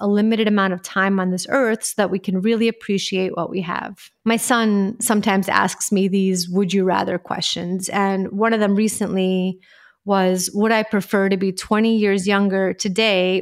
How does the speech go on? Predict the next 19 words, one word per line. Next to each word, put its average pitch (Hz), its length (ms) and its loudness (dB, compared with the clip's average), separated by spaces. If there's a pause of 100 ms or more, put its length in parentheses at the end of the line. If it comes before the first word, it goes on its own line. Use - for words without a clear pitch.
or 208 280 2
live 190 360 0
till 180 200 -2
three 185 260 -2
hundred?" 185 580 -4 (540)
I 214 40 -2
mean, 208 180 2 (100)
very 220 420 0
much 196 520 0
neither. 196 680 0 (400)
I 202 80 2
want 214 200 2
to 202 40 2
be 202 140 0
right 214 240 0
here 226 420 0
where 190 220 2
I 196 80 2
am. - 360 -6